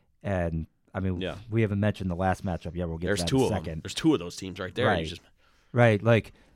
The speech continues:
Speaker 1: this game between the Rams and Lions, like, these teams don't deserve to be playing each other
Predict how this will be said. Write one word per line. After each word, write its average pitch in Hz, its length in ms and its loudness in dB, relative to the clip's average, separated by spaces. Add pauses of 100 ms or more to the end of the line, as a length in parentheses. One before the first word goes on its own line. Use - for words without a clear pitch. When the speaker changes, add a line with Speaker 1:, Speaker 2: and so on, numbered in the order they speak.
Speaker 1:
this 147 280 8
game 127 220 4
between 120 220 4
the 107 60 2
Rams 110 280 4
and 87 80 -6
Lions, 101 380 4
like, 87 160 -6 (120)
these 180 280 0
teams 107 320 -2
don't 113 200 6
deserve 101 280 4
to 78 60 -6
be 87 100 0
playing 101 320 4
each 80 160 -6
other 76 280 -6